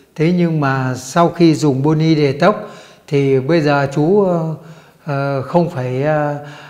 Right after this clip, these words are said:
ờ, khí rung mà cũng không phải là dùng, ờ, à, xịt nữa. Bây giờ, ờ, hầu như chú, ờ, ờ, không còn ho nữa và đường thở của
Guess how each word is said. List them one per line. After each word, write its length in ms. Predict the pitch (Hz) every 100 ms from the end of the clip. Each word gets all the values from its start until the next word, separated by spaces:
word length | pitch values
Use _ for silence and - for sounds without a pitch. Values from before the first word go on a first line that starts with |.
| - -
ờ, 360 | 135 135 135 117
khí 240 | 165 190
rung 460 | 180 190 185 175 - -
mà 80 | 151 131
cũng 180 | 196 220
không 220 | 185 185
phải 260 | - 135 123
là 300 | 139 147 143
dùng, 380 | 131 139 135 143
ờ, 180 | 139 139 - - - -
à, 440 | 139 127 135 135 135 135 131 127 - - - - _
xịt 300 | - 165 156
nữa. 340 | 160 190 226 226 - -
Bây 180 | 160 170
giờ, 360 | 143 135 127 123 - - - _ -
ờ, 80 | 139 135 131 127 127 123 123 113
hầu 240 | 143 139
như 320 | 147 170 160 156 - - - -
chú, 400 | 147 151 185 185
ờ, 560 | 165 151 143 139 135 135 139 - - _ _ -
ờ, 340 | 131 131 131 123 110
không 220 | 196 190
còn 160 | 151 135
ho 220 | 151 180
nữa 400 | 165 185 196 220 - - - - -
và 260 | 139 139 135
đường 240 | 143 139 131
thở 320 | 135 131 135
của 140 | 135